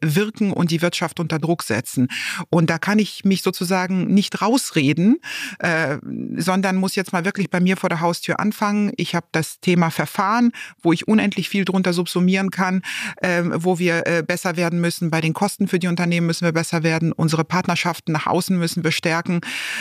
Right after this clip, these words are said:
Äh, kann das, wie gesagt, nachher noch mal konkretisieren. Aber jetzt wirklich Fokus machen, anfangen. Es hat sich so viel angesammelt. Jetzt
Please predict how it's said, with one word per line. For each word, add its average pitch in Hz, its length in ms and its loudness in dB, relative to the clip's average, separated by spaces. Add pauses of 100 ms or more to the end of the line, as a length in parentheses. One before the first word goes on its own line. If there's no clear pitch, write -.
(160)
Äh, 156 260 0 (400)
kann 180 180 0
das, 175 160 -2
wie 180 60 0
gesagt, 165 280 0
nachher 170 200 4
noch 175 120 2
mal 160 120 0
konkretisieren. 170 720 -2 (120)
Aber 160 360 0 (800)
jetzt 175 260 -2
wirklich 190 340 0
Fokus 220 600 0
machen, 185 380 -2
anfangen. 156 380 -2
Es 147 120 -6
hat 160 120 -4
sich 151 140 -10
so 196 100 -2
viel 180 160 -2
angesammelt. 160 800 0
Jetzt - 420 -4